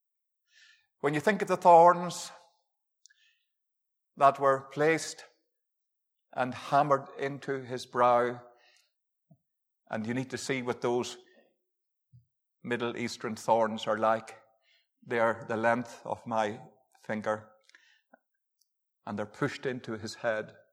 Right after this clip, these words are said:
Think of him at the whipping post until he was whipped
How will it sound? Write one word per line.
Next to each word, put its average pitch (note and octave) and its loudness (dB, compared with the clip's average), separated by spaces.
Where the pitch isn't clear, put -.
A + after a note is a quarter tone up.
Think F#3 2
of F#3+ 0
him F3+ 2
at C#3 0
the B2 -6
whipping D#3 -6
post - -8
until B2+ -6
he B2 -4
was A#2 -8
whipped - -8